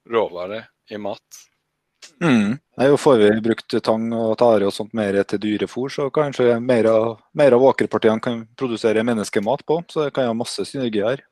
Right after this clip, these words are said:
Speaker 1: Det også. Det er jo viktig å tenke på at i Norge så er bare tre prosent av vårt areal dyrka mark,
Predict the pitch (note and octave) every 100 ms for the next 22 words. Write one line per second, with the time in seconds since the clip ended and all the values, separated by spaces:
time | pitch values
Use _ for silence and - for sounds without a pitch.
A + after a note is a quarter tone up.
0 | _ _ _ - B2 C3+ B2 - E3+ _
1 | - B2+ C#3 C#3 C#3 C#3+ C#3 C3+ - B2
2 | - B2+ - - A#2+ B2 _ C3+ B2 B2
3 | A#2+ G#2 G#2+ C#3 - B2+ B2 B2 - A2+
4 | A#2 A2+ A2+ G#2+ A2 G#2+ A2+ A2+ A#2 _
5 | - - _ - - A#2 A#2 C#3 B2+ C3
6 | C#3 - - - _ A#2 A#2+ A#2+ A#2 G#2+
7 | A2 A2+ A2+ A2 A#2+ C3+ C3+ _ A2+ -
8 | B2+ B2+ - - - A2 A2+ F#3+ - -
9 | -